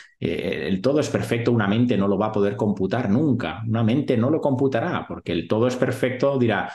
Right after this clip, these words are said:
"Sí, para unas cosas sí, pero, pero cuando las cosas me, me pintan no del todo bien, pues ¿cómo va a ser perfecto?". O ¿cómo va a ser perfecto cuando, no sé, yo que he tenido... Eh, experiencias en, en, en hospitales con niños, ¿no? Ver que niños desencarnan con dos meses de vida, dices,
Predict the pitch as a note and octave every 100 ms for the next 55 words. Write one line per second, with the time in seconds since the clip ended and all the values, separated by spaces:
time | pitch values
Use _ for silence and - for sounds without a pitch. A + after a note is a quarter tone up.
0 | - - C3 A#2 F#2 G2+ A#2 A#2 A#2+ A#2
1 | - B2+ C#3+ A#2 G2 - F#2 F2+ F#2 -
2 | - G#2+ - A#2 A2+ G#2+ A2 A#2 A2 G2+
3 | A#2+ A#2 A2+ G#2+ G#2+ G#2+ A2+ A2+ A2 A#2
4 | A2+ A2 A2 C3 B2+ - _ _ F2+ E2+
5 | - C#3 C3 F2 G2 - - - A#2 A2+
6 | B2+ - - - - - A#2+ B2+ A2+ A#2
7 | G#2+ G#2+ - A2+ A2 B2 A#2 G2+ F#2+ F#2+
8 | F#2 F2+ F2 G2 - B2 F2+ F2+ E2+ F#2
9 | F#2+ G2 G2 F#2+ F#2+ - - _ - -
10 | G1+ G1+ - - - - F2 A2 A#2 A2+
11 | G2 - F2+ F2+ F2 F#2 F2+ F#2 F#2 F#2
12 | - G#2 G#2 G2+ - F2+ A2 A2 F#2 F#2
13 | G2+ G#2+ G2 F#2+ F#2 G2 G2+ G2 - -
14 | G2 - F#2 F#2+ G2+ G2+ F#2+ F#2 F2+ G2
15 | G2 F#2 F#2 - D#2 A#2+ G2+ E2+ E2+ F2+
16 | -